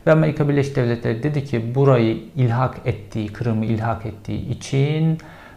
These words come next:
e, a-, Rusya ile silah alışverişi yapan, Rusya savunma sanayisine katkıda bulunan kim varsa bu yasanın muhatabı olur ve yaptırımların muhatabı olur.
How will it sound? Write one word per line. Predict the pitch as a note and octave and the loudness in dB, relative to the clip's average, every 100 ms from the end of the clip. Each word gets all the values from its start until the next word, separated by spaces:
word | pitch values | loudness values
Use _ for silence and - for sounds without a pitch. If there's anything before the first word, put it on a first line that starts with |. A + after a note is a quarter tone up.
| - | -2
e, | A#2+ A#2 A2+ A2+ A2+ - C3 A#2+ - - - - | 2 4 2 0 -4 -6 -6 -6 -8 -18 -8 -2
a-, | - - | -2 0
Rusya | B2 D3+ - C3+ G#2+ | 4 4 4 2 4
ile | G2 G2+ A#2 - - | 4 2 0 -6 -18
silah | - - - C#3 C3+ C3+ | -20 -8 0 6 6 4
alışverişi | B2+ B2 A#2+ A#2+ A#2+ A2+ - | 2 2 2 0 0 0 -2
yapan, | A#2 - A#2+ A#2+ | -2 0 0 2
Rusya | A2+ - A2+ | 0 -2 -4
savunma | - A2+ A#2 A#2 | -2 0 0 0
sanayisine | - A2+ A2+ A2+ A#2 | 0 0 0 -2 -4
katkıda | - A2+ - A2+ G#2+ | -4 -6 -4 -2 -2
bulunan | G#2+ G#2+ G#2 - | 0 -2 -4 -6
kim | - E3 | 2 4
varsa | A2+ G2+ - D#3+ - - - - | 4 2 0 -2 -4 -18 -14 2
bu | F3 | 8
yasanın | C#3+ A#2 B2 C#3+ | 8 6 4 2
muhatabı | C3+ B2 B2+ C3+ A#2 | 4 6 4 4 2
olur | G#2+ C3+ B2 | 2 2 4
ve | |
yaptırımların | C3 B2+ - B2 G#2 A2+ C#3 | 4 4 0 -2 0 0 2
muhatabı | C3+ A#2+ A#2+ G#2+ | 4 2 2 0
olur. | F#2+ C#3 | 0 0